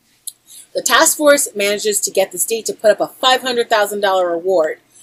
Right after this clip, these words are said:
in February of two thousand nine. They just wanted the world to pay attention to this serial killer. They released all the composite sketches again, one from the beginning,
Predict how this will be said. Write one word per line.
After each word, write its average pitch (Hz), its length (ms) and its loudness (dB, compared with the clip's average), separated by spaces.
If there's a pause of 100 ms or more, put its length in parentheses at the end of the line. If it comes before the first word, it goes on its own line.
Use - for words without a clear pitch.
(140)
in 170 120 -8
February 190 500 2
of 170 100 -4
two - 140 -14
thousand 156 400 -4
nine. 160 260 -10 (1160)
They 226 120 4
just 294 380 4
wanted 247 480 0 (240)
the 220 120 4
world 226 360 6
to 247 120 -4
pay 220 280 2
attention 185 640 -4
to 170 140 -10
this 160 220 -4
serial 156 320 -4
killer. 120 380 -10 (460)
They 226 120 6
released 233 520 4
all 269 220 8
the 302 80 2
composite 254 600 0
sketches 240 420 0
again, 247 560 2 (160)
one 208 260 2
from 202 240 4
the 196 60 -8
beginning, 285 600 2